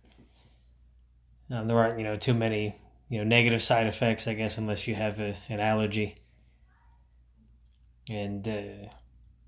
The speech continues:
you know, he even said, "Before you buy my very expensive bottle,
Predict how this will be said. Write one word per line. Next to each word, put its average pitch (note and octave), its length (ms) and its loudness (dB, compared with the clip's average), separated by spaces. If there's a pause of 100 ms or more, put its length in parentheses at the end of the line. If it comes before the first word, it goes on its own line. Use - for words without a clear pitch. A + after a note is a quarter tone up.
(720)
you A2 100 -8
know, G#2 120 -6
he A#2 160 0
even A2 180 0
said, A2 320 4
"Before A2+ 320 2
you A2 160 0
buy A2 300 4
my G#2 240 -2
very G#2+ 320 2
expensive A#2+ 500 0
bottle, G#2+ 380 -2